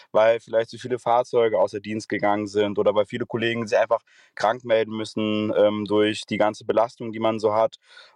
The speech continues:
Und wenn ich ganz, <laughs> ganz ehrlich bin, ich probiere alle paar Monate so ein kleines bisschen auf dieses Thema, ähm, der Rettungsdienst ist überlastet, das System, ähm,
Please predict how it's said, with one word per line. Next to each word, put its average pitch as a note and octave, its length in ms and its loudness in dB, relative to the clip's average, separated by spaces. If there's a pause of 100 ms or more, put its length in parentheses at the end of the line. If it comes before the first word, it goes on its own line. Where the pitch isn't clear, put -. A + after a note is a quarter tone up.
Und A2 280 2
wenn A2 120 2
ich - 180 -8
ganz, C3 340 -2
<laughs> - 60 -20
ganz C3 340 -4
ehrlich B2+ 380 0
bin, B2 220 0
ich A#2+ 120 -8
probiere A2+ 300 0
alle A#2 160 2
paar G#2 160 -2
Monate B2 420 -2
so A2+ 100 -4
ein G#2+ 60 -4
kleines G#2+ 340 0
bisschen A2+ 220 -8
auf A2 120 -2
dieses G#2+ 280 -14
Thema, A#2 400 0 (420)
ähm, G#2+ 540 4
der G#2+ 100 0
Rettungsdienst A2+ 520 -4
ist G#2+ 100 -14
überlastet, G#2+ 960 0
das G2+ 140 -6
System, A#2 520 0 (380)
ähm, G#2+ 480 2